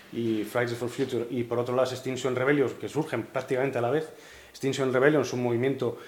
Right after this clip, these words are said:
más organizado, más, mm, basado en, en activismo más tradicional, de, eh,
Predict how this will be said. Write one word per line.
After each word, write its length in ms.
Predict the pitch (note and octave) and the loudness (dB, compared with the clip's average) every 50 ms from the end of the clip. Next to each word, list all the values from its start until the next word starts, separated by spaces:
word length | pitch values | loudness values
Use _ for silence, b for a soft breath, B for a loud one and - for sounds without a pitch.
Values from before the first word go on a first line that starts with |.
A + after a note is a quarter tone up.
| B B B | B B B
más 200 | - A#2 A2+ - | -4 -2 -2 0
organizado, 640 | A#2 A2 A2 A2 A2+ G#2+ - - C#3 D3 C#3+ C3 G#2+ | -2 -2 0 -2 -2 -2 2 2 4 4 4 4 2
más, 340 | G2+ A2 A#2 A#2 - - - | 2 -2 -4 -4 -6 -10 -8
mm, 640 | - A#2 A2 A2 A#2 A#2 A2+ A2 A#2 A2+ A2+ A2+ A2 | -8 -8 -6 -6 -6 -6 -6 -4 -6 -6 -6 -4 -4
basado 440 | A#2 A2+ - - B2+ B2 B2 B2 A#2+ | -4 -2 0 2 2 2 4 2 2
en, 260 | A#2 A2+ A2 A2 A2+ B B B B | 2 0 -2 -4 -6 B B B B
en 120 | - A#2 A2+ | -4 -4 -4
activismo 500 | - - - A2 A#2+ C3 B2+ C3+ A#2+ A#2 | -4 -6 -6 -4 -4 -2 -2 -2 -2 -2
más 180 | A2+ A2+ A2 | -2 -4 -4
tradicional, 680 | - A#2 A2+ A2 A2+ A2 - A2+ A2+ A#2+ B2+ B2+ A#2+ G#2 | -6 -6 -6 -4 -6 -6 -6 -4 -2 0 2 0 0 0
de, 100 | G#2+ G#2 G2+ G#2 G2+ G#2 | -2 -4 -4 -6 -8 -10
eh, 60 | G2+ | -12